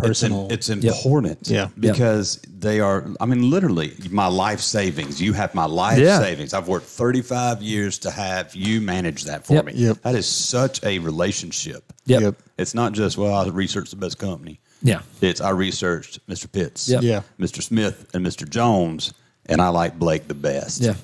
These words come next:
Speaker 3: Yeah.
Speaker 2: 'Cause
Speaker 3: Yeah, they gotta
Speaker 2: you were
Speaker 3: trust
Speaker 2: really
Speaker 3: you.
Speaker 2: entrusting.
Speaker 3: Yeah.
Speaker 2: Do you have a favorite quote for people that either success quote, business quote, stock quote, stock
Speaker 3: Mm.
Speaker 2: quote, get it?
Speaker 3: Yeah.
Speaker 1: Bible verse,
Speaker 3: <laughs> Stock
Speaker 1: any-,
Speaker 3: quote,
Speaker 1: anything.
Speaker 3: Apple, is that, no.
Speaker 1: <laughs>
Speaker 3: Um,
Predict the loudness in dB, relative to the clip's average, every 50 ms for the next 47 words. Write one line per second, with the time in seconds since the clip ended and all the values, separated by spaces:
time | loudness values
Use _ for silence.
0 | -14 -18 -8 0 2 2 2 2 0 -8 -20 -6 0 2 2 4 4 4 4 6
1 | 6 6 6 6 6 6 6 4 4 2 2 0 -2 -2 0 0 0 -2 -6 -12
2 | -12 0 4 4 4 4 2 0 -8 -20 -20 -20 -20 -10 -4 -2 0 0 0 2
3 | 2 4 4 4 2 0 2 4 4 4 4 2 0 -2 0 2 2 2 2 4
4 | 4 4 4 2 2 0 -2 -4 -8 -18 -20 -20 -20 -20 -20 -12 0 2 4 4
5 | 4 2 0 -2 -6 -4 2 4 4 4 4 0 2 4 6 6 6 4 4 0
6 | 0 0 0 -2 0 2 2 2 2 2 -2 -2 0 0 0 0 -4 -4 0 2
7 | 2 2 0 -2 -10 -16 _ -8 -6 -2 0 0 0 0 -2 0 0 0 0 -2
8 | -2 -2 -2 -2 -2 -4 -8 _ _ _ _ _ _ _ _ _ 4 4 4 2
9 | -2 -2 0 4 4 6 6 6 6 6 8 6 8 8 8 6 4 2 0 2
10 | 4 6 8 8 8 6 4 2 2 4 6 8 8 8 8 6 4 4 4 4
11 | 4 4 6 6 8 8 8 8 8 6 6 6 6 6 6 4 4 4 4 4
12 | 2 -4 -10 -8 -6 -6 -6 -6 -6 -6 -6 -6 -6 -10 -12 -12 -16 -20 -20 -8
13 | _ 4 6 6 6 6 6 4